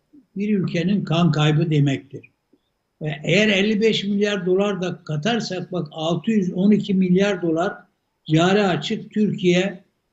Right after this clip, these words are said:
iki bin üç yılından beri verdi. Yani on dokuz yılda verdi. Şu bunun üzerine elli beş milyar dolar da katarsak demek ki altı yüz altmış yedi milyar dolar.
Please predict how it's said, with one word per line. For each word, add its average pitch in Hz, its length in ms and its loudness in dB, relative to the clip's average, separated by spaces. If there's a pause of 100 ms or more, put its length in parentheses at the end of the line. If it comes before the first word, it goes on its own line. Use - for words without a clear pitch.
(140)
iki 190 300 0
bin 202 200 2
üç - 260 -2
yılından 180 520 4
beri 185 260 2
verdi. 151 320 0
Yani 143 240 -2
on 190 260 0
dokuz 156 360 -2
yılda 156 380 0
verdi. 160 380 0 (800)
Şu 208 340 0
bunun 220 220 6
üzerine 214 400 4
elli 196 320 -2
beş 226 260 0
milyar 202 420 -2
dolar 202 320 -2
da - 220 -10 (760)
katarsak 196 640 -2 (400)
demek 185 360 0
ki 226 280 -2
altı 185 420 -2
yüz 220 360 0 (240)
altmış 208 520 -2
yedi 202 200 2
milyar 185 560 0
dolar. 156 320 -2